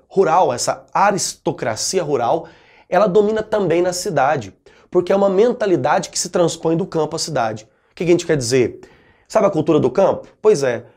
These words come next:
ela não fica restrita ao campo, ela também vem pra cidade. E é justamente essa leitura, por exemplo, coronelista, de domínio público, né, sobre a questão privada, que demarca essa interpretação do Florestan. Portanto,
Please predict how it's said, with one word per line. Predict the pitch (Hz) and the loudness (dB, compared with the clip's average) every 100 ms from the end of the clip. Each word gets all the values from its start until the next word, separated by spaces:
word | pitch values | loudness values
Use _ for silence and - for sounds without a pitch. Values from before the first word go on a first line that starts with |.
| _ | _
ela | 156 180 | 0 2
não | 214 | 2
fica | - 180 | 2 -4
restrita | 175 151 147 139 | -2 -2 -2 0
ao | 131 | -2
campo, | - 120 117 - | 0 -2 -2 -6
ela | - 143 | -6 -4
também | 202 196 185 | 0 2 2
vem | 156 165 | 2 0
pra | 170 190 180 | 0 0 0
cidade. | 185 - 156 120 107 104 _ _ - | 0 -4 -2 -2 -4 -10 _ _ -2
E | 151 | -2
é | |
justamente | 156 175 185 196 202 | -2 -2 2 2 2
essa | 185 180 | 0 2
leitura, | 180 160 - _ 202 226 147 107 - - _ _ - | 2 0 -2 _ 0 2 2 0 -8 -20 _ _ -2
por | 165 | 2
exemplo, | 147 139 143 | 4 2 -2
coronelista, | 156 139 143 226 151 151 160 120 - 107 107 - _ | 0 2 2 0 -2 0 -2 -4 -8 -10 -10 -18 _
de | - | -4
domínio | 143 175 147 139 139 | 0 0 0 -2 -2
público, | 139 160 160 127 127 135 | 0 2 2 -2 -4 -4
né, | 135 160 - | -4 -4 -10
sobre | - 170 143 | -6 -2 -2
a | |
questão | 143 139 - 131 | -2 -4 -4 -4
privada, | 208 202 156 156 165 | -2 0 0 0 -2
que | 185 | -6
demarca | 160 208 175 147 147 151 170 - - | -4 -2 -2 -4 -4 -6 -8 -8 -8
essa | 147 160 | -6 -4
interpretação | 139 151 151 151 151 - 135 135 - - | -6 -6 -4 -4 -4 -2 -2 -2 -6 -6
do | 135 151 | -2 -2
Florestan. | - - 147 143 - 90 80 _ - - - _ | -4 0 0 0 -6 -12 -14 _ -20 -20 -20 _
Portanto, | - 196 196 214 233 - | 0 0 2 0 0 -8